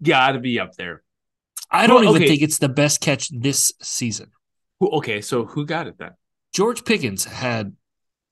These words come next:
Speaker 2: do you remember the George Pickens catch?
Speaker 1: Which one? Why, d-,
Speaker 2: Back
Speaker 1: why don't
Speaker 2: sh-,
Speaker 1: I? Probably 'cause it
Speaker 2: he
Speaker 1: wasn't
Speaker 2: was
Speaker 1: as good, that's why.
Speaker 2: <laughs> If back
Speaker 1: <laughs>
Speaker 2: shoulder fade,
Speaker 1: Yeah.
Speaker 2: left hand, one-handed. I,
Speaker 1: Yeah,
Speaker 2: I
Speaker 1: it
Speaker 2: get
Speaker 1: was
Speaker 2: it.
Speaker 1: Odell-esque.
Speaker 2: Now,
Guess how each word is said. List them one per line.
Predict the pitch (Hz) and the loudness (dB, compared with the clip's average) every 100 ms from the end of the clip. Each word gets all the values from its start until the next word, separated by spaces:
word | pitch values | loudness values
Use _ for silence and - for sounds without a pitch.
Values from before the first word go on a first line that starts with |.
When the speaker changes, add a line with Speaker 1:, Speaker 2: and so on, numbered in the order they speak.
| _ _ _ 139 | _ _ _ -10
Speaker 2:
do | 123 | -2
you | 139 | 2
remember | 170 196 | 2 0
the | 185 | 0
George | 190 180 190 | 0 -2 -4
Pickens | 175 170 | -6 -6
catch? | - 165 170 - _ _ _ _ _ _ _ _ _ _ _ | -6 -8 -10 -20 _ _ _ _ _ _ _ _ _ _ _
Speaker 1:
Which | 113 - | -12 -12
one? | 98 90 85 | -12 -12 -10
Why, | 95 107 | -6 -4
d-, | 92 | -2
Speaker 2:
Back | 151 175 107 | 0 0 0
Speaker 1:
why | |
don't | 98 98 | -4 -4
Speaker 2:
sh-, | |
Speaker 1:
I? | 90 85 _ | -8 -10 _
Probably | - 196 | -2 0
'cause | 180 120 | 0 -2
it | |
Speaker 2:
he | |
Speaker 1:
wasn't | 120 131 | -2 -4
Speaker 2:
was | 123 | -8
Speaker 1:
as | 113 | -10
good, | 151 143 | -6 -6
that's | 98 120 - | -6 -10 -10
why. | 90 90 | -14 -14
Speaker 2:
<laughs> | 156 147 - _ 165 - _ - | -16 -16 -16 _ -16 -16 _ -10
If | 151 - - | -8 -6 4
back | 202 202 | 4 6
Speaker 1:
<laughs> | - | 8
Speaker 2:
shoulder | 277 170 156 | 6 6 -6
fade, | 147 - 175 180 175 170 165 156 151 | -10 -4 -2 0 0 0 -2 -6 -6
Speaker 1:
Yeah. | 117 110 107 104 110 | -2 2 2 2 2
Speaker 2:
left | 185 185 - | 0 -2 -4
hand, | 165 160 160 147 | -2 -2 -4 -2
one-handed. | 175 180 165 151 147 147 147 - | -2 0 0 -2 -2 -4 -6 -4
I, | |
Speaker 1:
Yeah, | 160 151 147 | 2 4 4
Speaker 2:
I | |
Speaker 1:
it | 170 | 4
Speaker 2:
get | 165 165 | 4 4
Speaker 1:
was | 165 | 0
Speaker 2:
it. | 170 | 0
Speaker 1:
Odell-esque. | 180 156 160 147 135 123 120 - - _ _ _ _ - | -2 0 0 0 -2 -6 -6 -12 -20 _ _ _ _ -2
Speaker 2:
Now, | 170 175 160 156 - | 0 4 2 0 -6